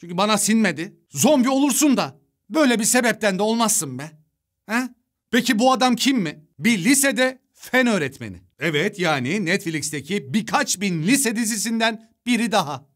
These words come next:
Bunu da zaten şey gibi düşünün. Aşk yüz bir Zombie Edition. Tabii çok bir farkı yok. Onların lise dizisinde bir çocuğu zombi ısırdı diye okul karışıyor. Bizim lise dizimizde de sınav stresinden bir çocuk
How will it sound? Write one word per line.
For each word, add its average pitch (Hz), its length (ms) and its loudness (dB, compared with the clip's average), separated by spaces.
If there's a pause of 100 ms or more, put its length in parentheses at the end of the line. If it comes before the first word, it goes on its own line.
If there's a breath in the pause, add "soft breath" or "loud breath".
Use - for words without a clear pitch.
(160)
Bunu 285 220 0
da 302 60 -2
zaten 277 320 0
şey 302 240 0
gibi 214 200 -2
düşünün. 120 380 -8 (140)
Aşk 240 300 2
yüz 233 220 0
bir 285 300 -2
Zombie 233 440 4
Edition. 135 400 -8 (260)
Tabii 247 380 2
çok 226 200 0
bir 247 100 0
farkı 240 260 2
yok. 311 300 0 (120)
Onların 269 540 4
lise 247 240 2
dizisinde 175 640 -4
bir 131 220 4
çocuğu 202 500 4
zombi 262 440 4
ısırdı 196 420 2
diye 135 360 -2
okul 175 300 2
karışıyor. 233 540 2 (360)
Bizim 208 400 4
lise 254 220 4
dizimizde 156 520 0
de 151 240 -4
sınav 214 380 4
stresinden 156 720 -2
bir 180 60 0
çocuk 196 420 2